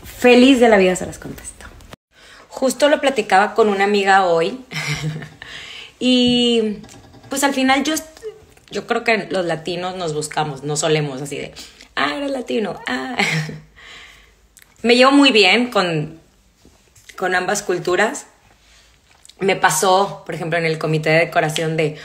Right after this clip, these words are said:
"Oigan, nos vemos en mi casa para hacer todos los arreglos", y se me quedaron viendo así como, "Este, eh, no,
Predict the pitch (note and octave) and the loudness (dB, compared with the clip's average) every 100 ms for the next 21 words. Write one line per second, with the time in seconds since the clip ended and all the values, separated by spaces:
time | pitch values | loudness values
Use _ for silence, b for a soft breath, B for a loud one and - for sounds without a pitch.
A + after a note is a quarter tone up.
0 | B B C4 D4+ C#4+ - C4+ C4+ D4+ F#4 | B B 4 4 2 2 2 2 2 2
1 | F4 C4+ B3 A#3+ C4+ C4 A#3 A3+ A3 A#3+ | 0 2 2 2 0 2 2 2 2 6
2 | B3 A#3+ A3 G#3 F#3 G3+ G3 F#3 D#3+ E3 | 6 6 4 4 2 0 -2 -4 -4 0
3 | E3 F3 E3+ E3 F3 F3+ - G3 F#3+ F#3+ | 0 -2 -6 -6 -6 -8 -4 -2 0 0
4 | - - G3 G3 G3 F#3+ D#3+ B B B | -2 -4 -2 2 2 2 -2 B B B
5 | B G#3 A3 A3+ A3 A#3 F#4+ A4+ | B -2 -2 0 0 0 -4 -8